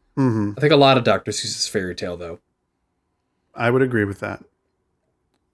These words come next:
Speaker 1: Whimsical.
Speaker 2: Whimsical fairy tales.
Speaker 1: <laughs>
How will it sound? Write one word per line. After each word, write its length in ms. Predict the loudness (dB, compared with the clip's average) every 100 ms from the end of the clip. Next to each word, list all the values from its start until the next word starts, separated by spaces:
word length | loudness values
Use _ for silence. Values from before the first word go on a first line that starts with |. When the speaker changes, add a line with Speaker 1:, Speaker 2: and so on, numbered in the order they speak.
| _ _ _ _ 2
Speaker 1:
Whimsical. 800 | 4 4 4 2 2 -4 -4 -10 _ _ _ -2
Speaker 2:
Whimsical 640 | 4 6 6 4 2 4 4
fairy 440 | 4 6 8 6
tales. 600 | 4 -2 -4 -8 -14 -20
Speaker 1:
<laughs> 60 | -20